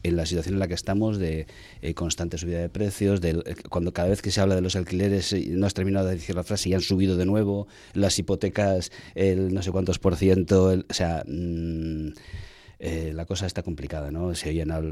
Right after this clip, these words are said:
el otro día leí un artículo de cómo la gente está volviendo a, bueno, a prácti-, bueno, no sé si tanto, pero de, de compartir, eh, o sea, gente que no puede a determinadas, eh, cir-, circunstancias y en determinadas edades presentarse o conseguir, eh, soportar un alquiler, sobre todo en algunas zonas, y, bueno, pues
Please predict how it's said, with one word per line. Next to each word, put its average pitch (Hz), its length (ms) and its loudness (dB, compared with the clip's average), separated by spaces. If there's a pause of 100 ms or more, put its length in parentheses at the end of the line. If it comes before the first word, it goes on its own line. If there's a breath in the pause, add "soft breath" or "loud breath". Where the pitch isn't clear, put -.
el 78 280 -6
otro 87 160 -4
día 87 140 0
leí 90 320 2
un 92 40 2
artículo 87 320 0
de 90 60 4
cómo 90 160 0
la 82 80 0
gente 87 160 -4
está 87 180 -4
volviendo 87 500 0
a, 82 160 0
bueno, 76 200 -4
a 69 100 -8
prácti-, 87 260 -6
bueno, 90 360 -2
no 90 140 -2
sé 82 120 -2
si 80 140 -4
tanto, 90 260 -2
pero 73 260 -2
de, 76 200 -4
de 78 300 -2
compartir, 85 600 -2
eh, 78 320 -6
o - 40 -8
sea, 80 240 -4
gente 90 220 -4
que 92 60 -2
no 90 140 -2
puede 90 560 0
a 82 80 -8
determinadas, 82 520 -6
eh, 82 180 -6
cir-, 87 240 -8 (120)
circunstancias 90 560 -2
y 85 60 -6
en 82 60 -4
determinadas 85 320 -4
edades 90 260 -2 (400 loud breath)
presentarse 80 600 -4
o 78 260 -2
conseguir, 85 540 -2
eh, - 120 -10
soportar 87 400 -4
un 87 120 0
alquiler, 85 320 -2
sobre 80 180 -2
todo 87 140 -2
en 85 80 0
algunas 87 280 -2
zonas, 95 380 -6
y, 82 80 -8
bueno, 87 180 -8
pues - 240 -12